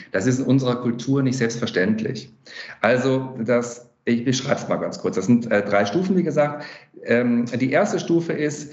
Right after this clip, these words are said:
ich gucke den anderen an, halte den Blickkontakt und der andere spricht erstmal, also erzählt mir sein Anliegen, ne? Möglicherweise auch seine Beschimpfung. Aber ich gucke mir das an, ich nicke als Zeichen, dass ich's verstanden habe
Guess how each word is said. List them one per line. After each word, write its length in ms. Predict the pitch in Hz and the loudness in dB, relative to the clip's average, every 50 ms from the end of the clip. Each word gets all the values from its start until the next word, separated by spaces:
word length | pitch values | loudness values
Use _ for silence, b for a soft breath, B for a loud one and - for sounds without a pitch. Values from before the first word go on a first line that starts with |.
| B B B | B B B
ich 300 | - 110 - - - - | -4 -4 -4 -6 -4 -2
gucke 240 | - 226 226 220 - | 0 0 0 0 -2
den 240 | - 147 120 - 123 | -2 -4 -2 -2 0
anderen 400 | 131 131 120 107 107 104 104 - | 0 2 2 0 0 -2 -2 -2
an, 380 | 107 123 175 214 233 - - | -2 0 2 2 2 2 0
halte 200 | 135 143 147 139 | 0 -2 -2 -2
den 160 | 117 110 107 | -2 -2 0
Blickkontakt 800 | - - 196 - - - 190 185 185 - 180 175 175 - - - B B B B B B | 0 0 0 -2 -2 -2 -2 -2 0 0 0 0 0 -2 -6 -10 B B B B B B
und 320 | - 139 139 139 131 - - | 0 2 2 2 2 0 0
der 100 | 113 110 | 0 2
andere 400 | 123 143 147 120 135 139 143 139 | 0 0 0 0 -2 -2 -4 -4
spricht 440 | - - - 120 120 117 113 - - | -6 -4 0 0 0 0 0 -2 -4
erstmal, 340 | - 87 - - 95 82 | -6 -6 -4 -4 -2 -2
also 160 | 82 95 95 104 | 0 0 0 0
erzählt 460 | 98 - - - 120 127 123 127 117 | 0 -2 0 2 2 2 2 2 0
mir 140 | 110 107 107 | 0 0 0
sein 180 | 104 101 98 | 0 -2 -2
Anliegen, 640 | 95 95 95 98 95 90 87 87 - 80 80 76 - | -2 -4 -4 -4 -4 -4 -4 -4 -4 -4 -4 -4 -2
ne? 260 | 101 113 151 196 - - - | 0 2 2 2 0 -2 -4
Möglicherweise 560 | 90 - - - - - - 85 87 - - | -6 -8 -8 -10 -10 -8 -8 -6 -6 -6 -6
auch 120 | - - | -6 -8
seine 260 | - - 90 - 123 135 | -8 -4 0 2 2 2
Beschimpfung. 580 | 165 - - 123 107 104 - 104 - - - 98 | 2 2 2 2 2 2 2 0 -4 -4 -4 -2
Aber 180 | 101 - - | 0 2 2
ich 340 | 208 226 220 - - B B B B B _ | 2 2 2 0 -4 B B B B B _
gucke 220 | _ - 170 - 113 | _ -2 0 2 2
mir 60 | 98 | 0
das 240 | - - - - - | 0 0 -2 0 0
an, 320 | 165 175 175 180 170 B B B B | 0 0 0 -2 -4 B B B B
ich 180 | - 110 - - | -6 -6 -2 2
nicke 600 | 127 151 196 196 - 202 196 196 98 - - 104 | 2 2 2 2 0 0 -2 -2 -2 -4 -6 -4
als 260 | - 104 104 - - - | -2 -2 -2 -2 -6 -4
Zeichen, 360 | - 120 127 139 143 139 143 | -2 0 0 0 0 -2 -2
dass 160 | 107 104 - | -4 -4 -6
ich's 100 | - - | -8 -10
verstanden 560 | - - 85 - - - 185 202 190 175 156 151 | -10 -10 -8 -2 0 0 0 0 -2 -4 -4 -2
habe 280 | 156 151 147 147 B | -2 -2 -4 -4 B